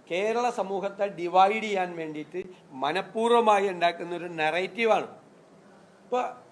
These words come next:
മുസ്ലിം ലീഗ് ജനാധിപത്യ പാർട്ടിയാണ്, മതേതര പാർട്ടിയാണെന്ന് സി പി എം നേതാക്കൾ പ്രഖ്യാപിച്ചിട്ടുണ്ട്, എം വി ഗോവിന്ദൻ അടക്കം നേരത്തെ.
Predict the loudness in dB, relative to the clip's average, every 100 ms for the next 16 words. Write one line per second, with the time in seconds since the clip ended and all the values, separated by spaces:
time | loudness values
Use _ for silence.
0 | -16 -12 -6 -4 -2 -2 -4 -2 0 2
1 | 0 -2 -6 0 2 2 -2 -18 -20 -4
2 | 0 0 2 2 2 -2 -4 -2 -4 -2
3 | 0 0 -2 -6 -6 -8 -2 2 2 2
4 | 2 -2 0 0 -2 -4 -4 -4 -4 -2
5 | 0 0 0 0 -2 -2 -4 -4 -8